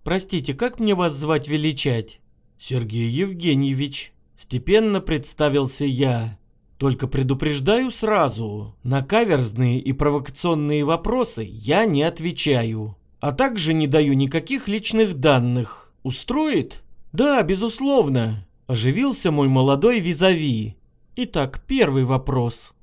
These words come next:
Довольны ли вы нынешней ситуацией в нашей стране и мире? Можете отвечать развёрнуто. Это не тест с вариантами «да» или «нет». «Скорее да, нежели нет»,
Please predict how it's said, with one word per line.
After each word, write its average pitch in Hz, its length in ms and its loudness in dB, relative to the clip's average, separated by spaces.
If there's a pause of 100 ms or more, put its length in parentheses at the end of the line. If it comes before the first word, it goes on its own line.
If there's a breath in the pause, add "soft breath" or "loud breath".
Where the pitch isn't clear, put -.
(180)
Довольны 233 400 2
ли 185 140 4
вы 160 100 4
нынешней 151 480 0
ситуацией 156 720 -2
в 113 80 -4
нашей 151 300 -2
стране 254 500 0
и 208 240 -2
мире? 123 580 0 (300)
Можете 240 380 0
отвечать 196 420 0
развёрнуто. 123 1040 0
Это 269 260 -2
не 277 160 2
тест 196 320 0
с - 60 -10
вариантами 147 640 4
«да» 247 300 0
или 190 340 0
«нет». 156 520 0 (340)
«Скорее 240 600 0
да, 185 300 4
нежели 135 480 4
нет», 147 520 -2